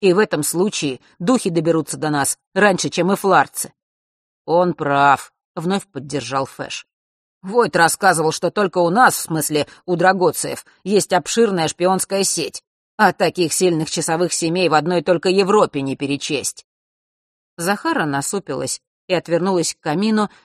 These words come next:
демонстративно подкинув свежее полено из дровницы. Мол, решайте сами, а мне все равно. "Через пару недель я поеду с дедом в экспедицию на Асталу", продолжил Маар. "Думаю, что смогу хоть что-нибудь узнать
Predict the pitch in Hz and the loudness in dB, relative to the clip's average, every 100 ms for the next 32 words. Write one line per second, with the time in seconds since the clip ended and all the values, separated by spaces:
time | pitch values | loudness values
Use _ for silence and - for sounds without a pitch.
0 | - 190 196 - 170 160 262 220 175 165 | -6 -2 -2 -2 -6 -4 -4 -4 -2 -6
1 | - 202 156 170 175 156 147 147 147 147 | -4 -4 -4 -2 -2 -2 -4 -2 -2 -2
2 | 156 165 175 139 131 127 - - _ - | -4 -4 -2 -2 -4 -10 -12 -12 _ -10
3 | 175 156 143 _ - 180 170 175 156 151 | -4 -4 -4 _ -8 -4 -2 -2 -4 -4
4 | - 247 175 135 _ - 175 170 160 - | -2 -2 -2 -4 _ -6 -2 -2 -4 -4
5 | 175 190 185 131 _ _ _ _ _ _ | 0 0 -2 -8 _ _ _ _ _ _
6 | _ _ - 185 156 147 _ 190 170 151 | _ _ -10 -6 -4 -6 _ 2 2 2
7 | 151 139 165 139 135 147 147 143 143 139 | 0 0 0 0 0 0 0 0 -2 0
8 | 185 151 131 _ - 160 151 - 156 170 | 0 0 -4 _ -8 -4 -4 -4 -2 -2
9 | - 170 165 170 175 - 180 131 107 _ | -2 -2 0 0 0 -2 0 0 -2 _
10 | _ _ 165 143 127 123 131 139 131 113 | _ _ -4 -4 -6 -8 -6 -4 -4 -6
11 | _ _ _ _ _ _ - 233 208 196 | _ _ _ _ _ _ 0 2 4 2
12 | - 202 185 196 202 - 175 - 233 160 | 0 -2 0 2 2 0 -2 0 0 0
13 | 135 139 147 180 180 - | -4 -4 -4 0 -2 -2